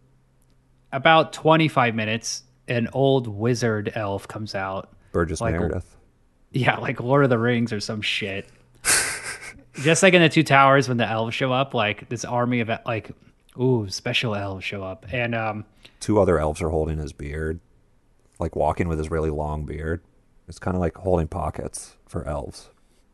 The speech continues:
Speaker 1: Well, you know, his beard is very important. It can't touch the ground.
Speaker 2: Yeah, it's like the American flag.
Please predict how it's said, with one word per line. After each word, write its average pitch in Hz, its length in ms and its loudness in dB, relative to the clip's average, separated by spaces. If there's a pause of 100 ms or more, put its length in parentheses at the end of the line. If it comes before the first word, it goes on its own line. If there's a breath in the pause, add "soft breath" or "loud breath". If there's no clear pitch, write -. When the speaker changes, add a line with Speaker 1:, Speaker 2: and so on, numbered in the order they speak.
Speaker 1:
Well, 196 180 -6
you 131 100 -4
know, 107 120 -2
his 113 160 -4
beard 135 280 2
is - 60 -8
very 107 180 -2
important. 95 460 -6
It - 40 -18
can't 95 160 -12
touch - 220 -16
the - 40 -18
ground. - 280 -14 (260)
Speaker 2:
Yeah, 82 280 -4 (220 loud breath)
it's - 100 -8
like 85 100 -4
the 87 80 -4
American 76 360 -6
flag. 80 460 -6